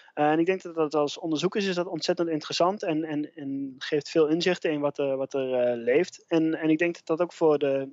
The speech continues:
ehm, eh, voor de politiek en voor dit maatschappelijk debat waar ik het over had, dat zo'n strategie ontzettend, eh,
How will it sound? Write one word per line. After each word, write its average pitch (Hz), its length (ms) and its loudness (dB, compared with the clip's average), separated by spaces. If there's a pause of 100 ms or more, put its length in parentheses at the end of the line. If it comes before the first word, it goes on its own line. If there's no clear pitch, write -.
ehm, 135 400 -8 (120)
eh, 127 400 -16
voor - 160 -2
de 139 60 -2
politiek 147 540 0 (320)
en 143 120 -4
voor 160 160 6
dit 151 120 0
maatschappelijk 147 480 -2
debat 127 320 -2
waar 180 120 0
ik 170 60 -6
het - 100 -12
over 160 160 -2
had, 165 180 0 (420)
dat 156 140 -6
zo'n 170 300 2
strategie 170 460 -4
ontzettend, 156 480 -4
eh, 135 600 2